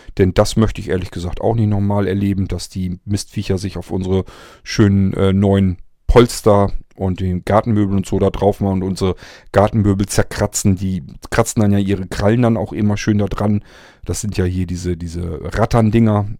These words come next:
Ähm, das sehe ich natürlich auch nicht ein. Es waren teuer genug, die Sachen.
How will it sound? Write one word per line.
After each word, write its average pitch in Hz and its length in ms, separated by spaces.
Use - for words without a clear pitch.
Ähm, 98 400
das 98 180
sehe 107 80
ich 90 100
natürlich 90 400
auch 85 120
nicht 82 240
ein. 80 300
Es - 140
waren 95 200
teuer 95 260
genug, 92 220
die 101 100
Sachen. 101 380